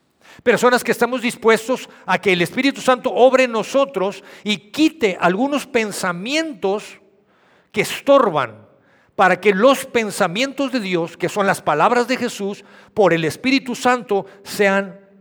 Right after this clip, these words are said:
sembrados en nosotros. ¿Me está siguiendo? Entonces tienes que ser una persona que esté dispuesta a escuchar,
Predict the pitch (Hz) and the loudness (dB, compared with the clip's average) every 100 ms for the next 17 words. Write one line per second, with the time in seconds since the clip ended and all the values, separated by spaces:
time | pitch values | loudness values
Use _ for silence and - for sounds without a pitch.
0 | _ - 220 156 156 190 202 180 - 151 | _ -2 0 0 -2 0 0 -4 -8 -10
1 | 147 - 170 - 101 - _ _ - 143 | -10 -6 -6 -6 -14 -20 _ _ -16 -4
2 | 185 220 220 277 202 185 - _ _ _ | -4 -2 -4 -4 -4 -8 -12 _ _ _
3 | _ _ _ _ _ _ _ _ _ 202 | _ _ _ _ _ _ _ _ _ -4
4 | 196 262 233 - 294 302 - 262 269 277 | 0 0 -2 -2 -2 -2 -2 0 0 2
5 | 262 226 185 269 262 233 185 240 208 - | 0 0 0 2 2 -2 -2 -2 -4 -6
6 | - 302 - 208 165 - 180 214 185 131 | -2 -2 0 -2 -2 -8 -2 0 0 -2